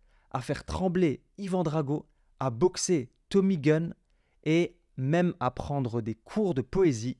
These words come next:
avec Mason Dixon. Mohamed aujourd'hui est très présent sur les réseaux sociaux parce que sur son chemin transformationnel, il a découvert sa passion pour la création de contenu et sa motivation d'aider les autres et de partager sa passion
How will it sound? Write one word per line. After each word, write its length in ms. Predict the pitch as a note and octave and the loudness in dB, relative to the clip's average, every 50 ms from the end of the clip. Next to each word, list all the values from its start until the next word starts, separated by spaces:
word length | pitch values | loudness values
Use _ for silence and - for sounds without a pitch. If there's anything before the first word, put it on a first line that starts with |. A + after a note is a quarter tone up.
| _ | _
avec 440 | - A#2 A#2 A2+ C3 C3 - - - - - | -6 -4 -2 -2 -2 -4 -6 -10 -16 -12 -8
Mason 640 | C3 C3+ C#3 D#3 D#3 D3+ D#3 - D#3+ D3 D3 D3 - - - | -4 0 2 2 2 2 0 0 -2 -2 -2 -2 -6 -8 -12
Dixon. 500 | A#2 A2 B2 C3 - - - A#2 G2 - - _ _ _ _ _ _ _ _ _ _ _ _ _ | -10 -10 -8 -8 -8 -6 -6 -6 -8 -8 -12 _ _ _ _ _ _ _ _ _ _ _ _ _
Mohamed 360 | - C3 D3+ D#3 E3 F#3 E3+ F3+ | -2 0 2 4 4 4 4 2
aujourd'hui 380 | F3 D3 E3+ D#3+ D3+ F#3 - | 2 2 0 0 -2 -4 -6
est 160 | - - - | -6 -6 -6
très 220 | - - - G#3+ G3+ | -8 -6 -4 -4 -4
présent 340 | - - - D#3 D3+ D#3+ E3 | -2 -2 -2 -2 -2 -2 -4
sur 180 | - - C#3+ | -4 -2 -2
les 100 | C3 B2+ | 0 0
réseaux 220 | B2 C3 C3 C3+ C3 | 0 -2 -2 -2 -4
sociaux 400 | - C3 B2 - - D#3+ - _ _ _ - | -4 -6 -4 -4 -4 -6 -6 _ _ _ -10
parce 140 | - B2+ - | -10 -10 -8
que 120 | - C#3+ | -8 -8
sur 200 | - - C#3+ - | -8 -8 -8 -10
son 140 | - - B2+ | -8 -8 -8
chemin 360 | A2+ - - - F#3+ F3+ F3 | -6 -4 -4 -2 -2 -2 -4
transformationnel, 840 | F3 - - D#3 - - - C#3+ C#3 C3 B2 - - B2 A#2+ B2+ C3 C3 _ _ _ _ _ _ _ _ | -4 -6 -8 -8 -8 -8 -6 -4 -4 -4 -4 -4 -4 -2 -2 -2 -4 -6 _ _ _ _ _ _ _ _
il 100 | - A#2 | -4 -2
a 80 | A#2 A2+ | -2 -2
découvert 840 | G#2+ G#2+ A2+ G3 G3 G3 - - F3+ D3 C#3 D#3 D3 B2 - - _ - | -4 -2 -2 -2 -2 -2 -4 -4 -2 0 2 2 0 0 -2 -8 _ -14
sa 200 | - - A#2+ A2 | -8 -8 -8 -6
passion 540 | _ - D#3 D3+ - - - D3+ C3+ A#2 - - | _ -4 -4 -2 -4 -4 -4 -6 -6 -6 -8 -8
pour 120 | A2+ A#2 | -6 -4
la 100 | A2+ A2+ | -4 -4
création 380 | - - - A#2 - - - A#2 | -6 -6 -8 -8 -6 -6 -6 -4
de 120 | G#2 G2+ | -4 -6
contenu 520 | - - - F3+ F#3 - - C#3+ C#3 - - _ _ _ _ _ _ _ - | -6 -4 -2 -2 -2 -2 -2 -2 -4 -4 -6 _ _ _ _ _ _ _ -8
et 60 | C3 | -6
sa 180 | - - B2+ A2+ | -4 -2 -2 -2
motivation 720 | B2 D3 D3+ - - D3 C3 C#3+ C#3 - - D3 B2 - _ - | 0 -2 -2 -4 -4 -4 -4 -4 -4 -4 -6 -8 -10 -10 _ -10
d'aider 340 | A2+ A2 D#3 D#3+ C#3 D#3 D3+ | -2 0 0 2 2 2 2
les 200 | D3 C#3 A#2+ A#2 | 2 0 -2 -2
autres 300 | C3 D3+ - - - - _ _ _ _ - | -4 -4 -6 -10 -18 -20 _ _ _ _ -6
et 80 | C3 | -4
de 80 | A2+ B2+ | -2 -2
partager 540 | A#2+ - - D#3 D3 - - C#3 B2 D3 C3+ | -2 -2 -4 -6 -4 -4 -2 -2 -2 -2 -2
sa 160 | - A2+ - | -4 -4 -4
passion 500 | _ - C#3+ C#3 - - - C#3+ C3+ | _ -4 -4 -2 -4 -6 -8 -8 -10